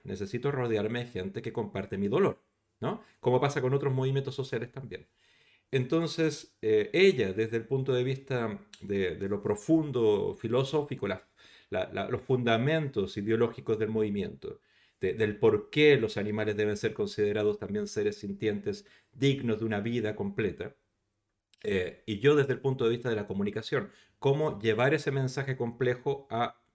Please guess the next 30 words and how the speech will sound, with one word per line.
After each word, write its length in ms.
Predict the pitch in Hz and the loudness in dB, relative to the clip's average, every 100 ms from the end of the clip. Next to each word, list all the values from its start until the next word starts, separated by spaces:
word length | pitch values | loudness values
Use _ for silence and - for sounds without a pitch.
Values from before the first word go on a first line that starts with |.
| _ | _
afuera, 520 | 98 - 160 92 139 - _ _ _ _ _ _ | -12 0 2 2 -2 -8 _ _ _ _ _ _
decidimos 960 | 101 120 123 120 139 135 139 135 - _ _ - | -2 -2 0 0 2 2 0 -2 -10 _ _ 4
o 200 | 175 185 | 4 6
cambiar 420 | 160 147 151 170 | 2 2 4 4
esa 200 | 175 180 | 2 -2
organización 580 | 170 170 160 156 175 165 | 0 -2 -2 -2 -2 0
por 180 | 165 165 | 0 2
dentro, 360 | 165 160 - | 0 -2 -8
cosa 180 | 98 101 | -8 -8
que 80 | 95 | -2
fue 100 | 127 | 0
imposible, 560 | 135 180 175 170 214 - - - _ _ - | 0 0 2 2 -4 -10 -20 -20 _ _ -2
o 120 | 139 | 2
fundar 340 | 151 139 143 | 2 4 6
otra 200 | 139 139 | 6 6
organización. 580 | 127 123 110 101 - - _ _ _ _ _ _ - | 0 0 -4 -8 -12 -18 _ _ _ _ _ _ -2
Y, 420 | 110 110 123 117 | 0 2 0 0
y 40 | |
como 320 | 123 123 127 - | 0 2 0 2
ambos 320 | 131 135 127 | 2 2 0
somos 220 | 135 135 | 0 0
latinoamericanos, 720 | 135 151 165 170 165 156 156 | 0 0 0 0 2 0 0
lo 60 | 123 | -4
hicimos 420 | 113 127 120 117 | -4 -4 -4 -4
también 420 | 113 117 127 120 - | -4 -4 -4 -6 0
en, 400 | 107 104 - 101 | 2 0 -4 -4
de, 220 | 98 98 | -2 -2
del 200 | 104 113 | 0 0
ámbito 420 | 113 117 120 120 | 0 -2 -2 -2
iberoamericano, 920 | 131 120 113 113 110 101 101 110 | 0 0 0 0 -4 -4 -4 -4